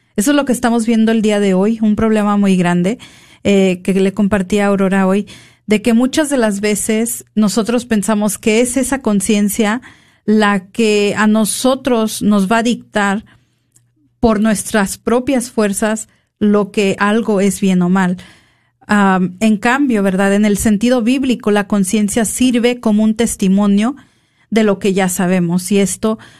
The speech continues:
lo vemos, eh, reforzado en el libro de Romanos, capítulo dos, versículo quince. Em, le decía a Aurora, hoy en día muchas personas usan este argumento que, especialmente ahorita que estamos en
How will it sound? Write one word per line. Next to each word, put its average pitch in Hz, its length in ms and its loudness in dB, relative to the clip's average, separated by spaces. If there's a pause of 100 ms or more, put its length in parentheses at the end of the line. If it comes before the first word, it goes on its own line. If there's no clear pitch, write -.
lo 208 200 2
vemos, 196 680 0
eh, 196 200 0
reforzado 208 920 -2 (400)
en 208 180 2
el 202 120 2
libro 202 260 2
de 208 100 2
Romanos, 202 760 0
capítulo 196 640 -2
dos, 202 380 -2
versículo 185 640 0
quince. 196 540 -2 (640)
Em, 196 540 0 (720)
le 220 400 2
decía 226 420 0
a 190 140 0
Aurora, 196 480 0
hoy 214 180 2
en 226 100 2
día 226 200 0
muchas 226 320 -2
personas 196 500 -2
usan 202 240 -2
este 190 220 -2
argumento 185 580 0
que, 190 240 -2 (300)
especialmente 254 560 0
ahorita 247 240 0
que 240 80 -2
estamos 208 400 -2
en 190 280 0